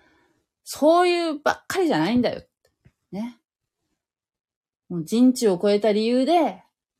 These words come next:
そう、あの、困難なことが起こることもある。特にね、今この世界っていうのは、うん、イエス様もおっしゃってたけど、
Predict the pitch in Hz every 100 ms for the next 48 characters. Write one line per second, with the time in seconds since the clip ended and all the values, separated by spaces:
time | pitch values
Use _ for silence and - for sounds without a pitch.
0 | _ _ _ _ _ _ _ _ _ _
1 | _ _ _ _ - 139 - 139 131 123
2 | - 165 156 143 135 156 165 135 - 185
3 | 214 269 214 156 220 - - _ _ _
4 | - - - _ _ _ _ _ - -
5 | - - - _ _ _ _ _ _ -
6 | 202 214 285 180 127 175 285 - _ -
7 | 185 208 180 - 170 180 180 190 226 208
8 | - 147 131 135 151 143 - - _ _
9 | _ _ _ _ _ _ _ _ 143 135
10 | 127 - - _ _ 247 320 302 196 143
11 | 135 185 180 - 117 117 147 131 -